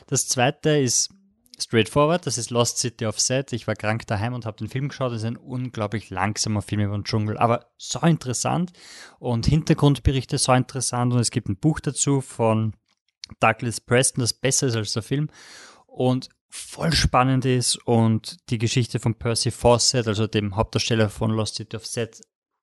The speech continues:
aufklärt und von seinen Expeditionen ins Amazonasgebiet und es ist wirklich voll interessant, was da abgegangen ist und da kann man sich voll reinlesen.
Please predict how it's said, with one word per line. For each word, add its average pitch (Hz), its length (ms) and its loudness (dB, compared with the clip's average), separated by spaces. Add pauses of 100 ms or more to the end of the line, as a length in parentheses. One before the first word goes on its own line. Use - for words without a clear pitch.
(100)
aufklärt 117 680 2
und 113 180 -2
von 113 220 -4
seinen 110 320 -2
Expeditionen 113 840 4
ins 120 160 0
Amazonasgebiet 117 1120 0
und 113 120 -2
es 104 80 2
ist 110 180 2
wirklich 120 240 -2
voll 135 280 4
interessant, 120 520 2
was 104 120 -2
da 131 100 0
abgegangen 113 400 0
ist 110 180 -8
und 107 100 -10
da 104 60 -8
kann 110 120 -6
man 107 40 -8
sich 107 140 -8
voll 117 140 -4
reinlesen. 110 420 -4